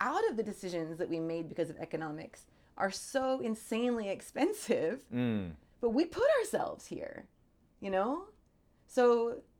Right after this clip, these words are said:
Speaker 1: yeah, we're gonna have to start paying really big bucks to fix things, but that's what you get. You know, you can't live on credit for your whole life and then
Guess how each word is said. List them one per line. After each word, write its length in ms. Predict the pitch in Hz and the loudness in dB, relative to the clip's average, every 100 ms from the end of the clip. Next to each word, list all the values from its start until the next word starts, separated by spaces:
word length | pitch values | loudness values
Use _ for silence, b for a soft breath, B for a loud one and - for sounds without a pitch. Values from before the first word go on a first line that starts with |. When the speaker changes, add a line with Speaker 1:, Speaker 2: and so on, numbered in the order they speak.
| _ _ _ _ - | _ _ _ _ -2
Speaker 1:
yeah, 380 | 214 294 453 415 | 4 6 4 4
we're 140 | 220 | 6
gonna 180 | 220 285 | 6 6
have 160 | 285 277 | 4 2
to 60 | |
start 320 | 269 - 233 - | -2 -2 -2 -2
paying 380 | 247 294 233 | -2 0 -2
really 280 | 180 208 233 | 0 2 2
big 220 | 208 214 180 | 0 -2 0
bucks 300 | 220 269 - | -2 -4 -10
to 80 | 214 | -6
fix 300 | 262 - - | -4 -4 -6
things, 520 | 190 165 - - - | -6 -6 -6 -14 -12
but 120 | 190 | -8
that's 200 | 196 220 | -2 -2
what 140 | 254 - | -4 -6
you 80 | 233 | -4
get. 400 | 233 294 220 - | 0 0 0 -4
You 100 | 175 | -4
know, 80 | 196 | -2
you 100 | 214 | -2
can't 280 | - 240 185 | -2 -2 0
live 200 | 190 214 | -2 -2
on 160 | 202 | -2
credit 440 | 196 214 254 269 - | -2 0 0 -2 -2
for 100 | 170 | -2
your 140 | 165 | 0
whole 200 | 165 151 | 0 -2
life 260 | - - - | -2 -4 -6
and 120 | 165 | -8
then 180 | 156 | -8